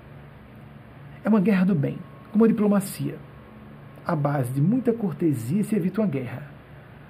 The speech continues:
Na política, em vez de ser um ringue, em vez de ser um, um tatame, ali a,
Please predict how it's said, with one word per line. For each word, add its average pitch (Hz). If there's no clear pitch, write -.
Na 208
política, 208
em 202
vez 240
de -
ser 208
um 175
ringue, 120
em 151
vez 190
de -
ser 165
um, 139
um 135
tatame, 147
ali 214
a, 156